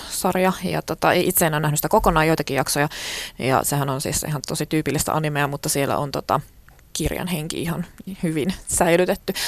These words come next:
vaikka se toki se pohjoismainen luonto siinä ei, ei ole <laughs> niin, niin, mitä mä nyt sanoisin, niin kuin, ää, elementissään kuin tässä ruotsalaisessa elokuvassa.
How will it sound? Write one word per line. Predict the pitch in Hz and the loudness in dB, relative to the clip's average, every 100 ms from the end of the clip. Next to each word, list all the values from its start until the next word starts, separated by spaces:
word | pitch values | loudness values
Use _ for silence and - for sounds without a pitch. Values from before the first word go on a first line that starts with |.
| - | 0
vaikka | 156 165 | 2 4
se | 170 | 4
toki | 170 165 | 4 2
se | 165 151 - | 4 2 4
pohjoismainen | 165 156 - 151 151 151 | 4 4 2 -2 -2 2
luonto | 151 135 - | 4 2 -2
siinä | 82 85 - | -4 -6 -6
ei, | 98 - - | -6 -8 -8
ei | 87 87 | -6 -4
ole | 107 180 | -2 2
<laughs> | 185 | 4
niin, | 190 175 - - - - | 4 2 0 -2 -2 2
niin, | 185 180 156 - - | 4 6 4 -2 -14
mitä | - - | -8 -8
mä | - | -6
nyt | - 180 | -6 -4
sanoisin, | - - - - - | -4 -2 -6 -6 -8
niin | - | -10
kuin, | - - - - | -10 -10 -8 -6
ää, | - 92 165 - | -4 -4 -8 2
elementissään | 160 143 139 143 180 - 139 160 | 4 4 2 0 2 4 4 4
kuin | 196 202 | 4 4
tässä | 220 233 | 4 6
ruotsalaisessa | 214 190 151 160 156 - | 4 6 6 6 6 4
elokuvassa. | 95 - 67 - - | 4 2 2 2 4